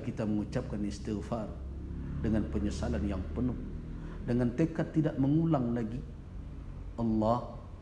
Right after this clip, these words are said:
sangat senang dengan istighfar, dengan taubat kita itu.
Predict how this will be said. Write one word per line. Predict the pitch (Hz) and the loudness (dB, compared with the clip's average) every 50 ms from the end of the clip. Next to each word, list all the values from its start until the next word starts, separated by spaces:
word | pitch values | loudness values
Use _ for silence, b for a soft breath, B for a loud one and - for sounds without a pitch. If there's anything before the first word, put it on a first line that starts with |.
| - - - | -12 -12 -10
sangat | - 104 104 107 - - | -8 -6 -4 -4 -4 -4
senang | - - - - 123 117 110 98 87 82 82 - - - - - - - - - - | -6 -4 0 2 2 2 2 0 -2 -4 -6 -8 -10 -12 -12 -12 -12 -12 -12 -8 -2
dengan | 107 107 101 101 104 104 107 - | -2 0 0 2 2 0 0 0
istighfar, | - 101 - - - 110 104 95 - - - 95 98 92 98 - - | -2 -6 -8 -6 -4 -4 -4 -4 -4 -6 -6 -4 -4 -6 -6 -8 -6
dengan | - 117 104 104 98 - - | -4 -2 0 0 0 -2 -2
taubat | 104 101 85 85 - - - - | -4 -4 -4 -4 -6 -8 -8 -10
kita | - - - | -8 -8 -8
itu. | - - - - - | -8 -10 -10 -12 -12